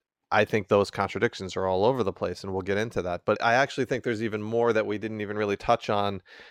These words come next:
to further bolster our point. I mean, I, what comes to mind also is how Jesus would change the name of his disciples.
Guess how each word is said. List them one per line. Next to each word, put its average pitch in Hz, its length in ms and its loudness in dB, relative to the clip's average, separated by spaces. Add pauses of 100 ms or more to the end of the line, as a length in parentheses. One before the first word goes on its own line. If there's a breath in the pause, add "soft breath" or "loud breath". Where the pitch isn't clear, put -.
(120)
to 117 120 0
further 117 320 4
bolster 110 420 2
our 101 100 4
point. 110 360 0 (460 soft breath)
I - 80 -12
mean, 107 200 -4
I, 110 260 0
what 120 180 4
comes 120 240 -2
to 117 80 -6
mind 113 220 0
also 107 320 2
is 104 140 0
how 110 140 2
Jesus 107 520 -2
would 95 300 0 (200 loud breath)
change 110 360 0
the 107 80 -6
name 107 320 2
of 104 160 -2
his 98 340 0
disciples. 104 840 2